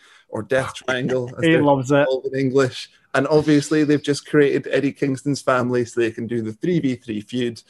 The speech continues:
Speaker 1: of Death Triangle versus Kingston's family, which makes sense. It was great. I'm all for it.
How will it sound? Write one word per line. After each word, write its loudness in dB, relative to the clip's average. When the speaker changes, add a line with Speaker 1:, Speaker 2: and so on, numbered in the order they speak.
Speaker 1:
of -2
Death -4
Triangle -4
versus -6
Kingston's -8
family, -4
which -2
makes -2
sense. -6
It -4
was -4
great. -4
I'm 0
all -2
for 0
it. -4